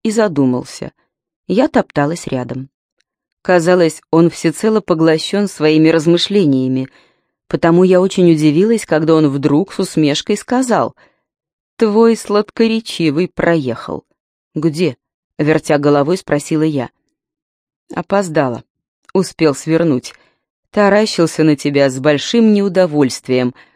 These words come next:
Должно быть, моя компания его раздражает. Помнится, он велел мне держаться от тебя подальше».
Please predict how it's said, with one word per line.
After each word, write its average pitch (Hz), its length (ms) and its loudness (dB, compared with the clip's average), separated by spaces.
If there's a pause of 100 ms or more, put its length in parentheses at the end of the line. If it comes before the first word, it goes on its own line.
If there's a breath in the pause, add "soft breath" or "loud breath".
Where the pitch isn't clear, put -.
Должно 294 360 4
быть, 226 200 0
моя 202 240 0
компания 170 680 -2
его 135 140 -2
раздражает. 123 720 -6 (400 loud breath)
Помнится, 160 520 2
он 151 140 4
велел 156 360 0
мне 190 160 2
держаться 165 600 0
от 156 100 0
тебя 156 280 -2
подальше». 151 600 -6